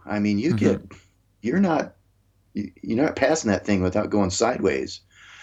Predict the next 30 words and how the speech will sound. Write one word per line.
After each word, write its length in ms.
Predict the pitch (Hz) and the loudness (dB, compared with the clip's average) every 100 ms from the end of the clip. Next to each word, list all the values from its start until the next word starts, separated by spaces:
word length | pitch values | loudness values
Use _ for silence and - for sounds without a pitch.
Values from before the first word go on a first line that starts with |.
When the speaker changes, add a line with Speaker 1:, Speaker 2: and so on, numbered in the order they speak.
| - - - _ | -20 -20 -20 _
Speaker 1:
So 560 | - 143 139 135 143 - - | -4 2 4 4 0 -4 -12
to 120 | - 151 | 0 2
handle 260 | 196 220 | 2 2
that, 280 | 143 110 107 | 2 2 2
we 120 | 120 | 0
rounded 480 | 113 117 175 202 165 | 0 2 2 2 0
the 80 | 117 | 0
bottom 380 | 90 110 107 104 | 2 2 2 -2
surface 480 | - 147 143 101 98 | -2 -2 0 -4 -2
of 60 | |
the 100 | 95 | -2
vehicle. 600 | 92 139 139 92 62 - _ - | 2 2 2 -2 -4 -6 _ -10
Um, 440 | 92 90 87 85 87 _ - - - | -2 0 0 -2 -6 _ -20 -20 -20
so 160 | - 104 | -2 0
the 140 | 92 | 4
middle 240 | 104 120 110 | 4 4 2
was 160 | 101 | 2
the 80 | 104 | 2
lowest 520 | 95 104 101 98 - | 4 4 4 0 -4
and 140 | 92 92 | -2 -2
the 60 | |
sides 420 | 87 101 95 92 | 0 2 2 2
were 80 | 92 | -2
higher 560 | 80 - 127 104 80 82 - - - - _ | -8 -2 2 2 0 -6 -18 -20 -20 -20 _
to 140 | - 95 | -2 -2
cre-, 540 | - 110 113 113 - - - _ - | 0 2 4 4 2 -6 -20 _ -8
create 400 | - 135 127 107 | 2 4 4 4
a 140 | 98 | 2
Bernoulli 640 | 95 104 104 117 107 92 92 _ _ _ - | 2 2 2 2 2 0 -2 _ _ _ -18
suction 640 | - 104 - 101 90 92 | -6 -6 -2 0 0 0